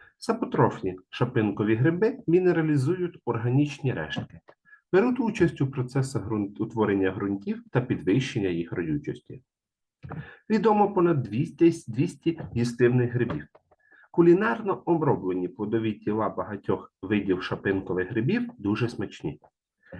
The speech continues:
Найбільшу харчову цінність для людини мають білі гриби, печериці, підберезники, підосичники, маслюки. Гриби містять багато білків,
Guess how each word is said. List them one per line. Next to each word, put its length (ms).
Найбільшу 600
харчову 480
цінність 580
для 140
людини 420
мають 360
білі 300
гриби, 460
печериці, 800
підберезники, 840
підосичники, 920
маслюки. 560
Гриби 300
містять 360
багато 360
білків, 540